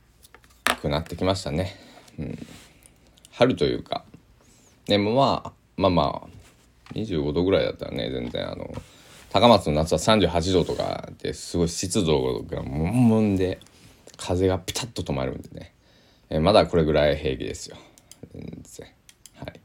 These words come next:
で、えー、ピーエム二点五は、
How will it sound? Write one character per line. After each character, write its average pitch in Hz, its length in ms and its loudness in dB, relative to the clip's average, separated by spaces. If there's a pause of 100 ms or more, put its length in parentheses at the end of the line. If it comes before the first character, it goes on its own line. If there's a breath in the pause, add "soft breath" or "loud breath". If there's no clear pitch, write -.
(1300 soft breath)
で、 80 320 0
え - 20 0
ー、 - 80 -6
ピ 107 200 -2
ー 123 40 2
エ - 20 2
ム 113 140 2
二 107 220 0
点 53 180 -4
五 50 80 -6
は、 - 160 -4